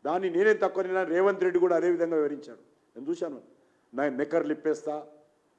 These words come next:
చెడ్డీలు ఇప్పేస్తా, కండ్లు పీకేసి గోళీలాడతా, లాగులలో తొండలు వదులుతా." ముఖ్యమంత్రి చేసి లాగులలో తొండలు వదలడానికా?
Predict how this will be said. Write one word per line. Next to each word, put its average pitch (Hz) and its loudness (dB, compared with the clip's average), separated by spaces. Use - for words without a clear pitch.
చెడ్డీలు 165 0
ఇప్పేస్తా, 147 -4
కండ్లు 175 2
పీకేసి 160 -2
గోళీలాడతా, 151 0
లాగులలో 185 6
తొండలు 170 2
వదులుతా." 151 0
ముఖ్యమంత్రి 208 2
చేసి 208 4
లాగులలో 185 4
తొండలు 170 2
వదలడానికా? 127 -2